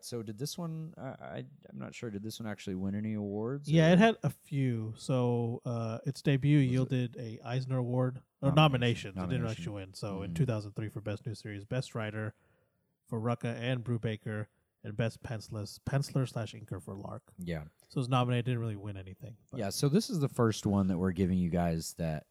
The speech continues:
Speaker 1: may not be for everyone.
Speaker 2: Yeah.
Speaker 1: But if you're a huge detective person, this is
Speaker 2: This is
Speaker 1: this
Speaker 2: the
Speaker 1: is a
Speaker 2: one.
Speaker 1: good one.
Speaker 2: Yeah.
Speaker 1: Yeah. Eh, because you still get a little bit of superhero action.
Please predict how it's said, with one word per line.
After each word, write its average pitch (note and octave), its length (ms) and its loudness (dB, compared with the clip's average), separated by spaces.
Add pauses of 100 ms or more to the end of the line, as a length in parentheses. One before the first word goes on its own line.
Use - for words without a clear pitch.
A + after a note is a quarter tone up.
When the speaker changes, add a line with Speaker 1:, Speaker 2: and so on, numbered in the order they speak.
Speaker 1:
may A#2 320 -2
not C#3 320 -2
be A2 200 0
for D#2+ 200 -6
everyone. G#2+ 640 0
Speaker 2:
Yeah. G2+ 280 -8 (180)
Speaker 1:
But B2 140 4
if - 180 -2
you're C#3 160 4
a - 60 0
huge A#2 400 0
detective A2+ 680 -4
person, A2+ 640 -4
this F#2 340 -6
is E2 200 -6 (420)
Speaker 2:
This A2 140 -10
is G2+ 120 -14
Speaker 1:
this - 0 -
Speaker 2:
the G#2+ 60 -4
Speaker 1:
is G2+ 100 -2
a - 20 0
Speaker 2:
one. F#2+ 80 0
Speaker 1:
good F2 140 0
one. C#2+ 200 -10
Speaker 2:
Yeah. F2 120 -10
Speaker 1:
Yeah. D2+ 100 -6 (920)
Eh, G#2 140 -6 (180)
because B2 300 -2
you C#3+ 80 -2
still E3 240 -2
get D3 160 0
a - 20 0
little A2+ 200 0
bit F2 120 -6
of F2 60 -6
superhero E2 560 -6
action. D2 360 -10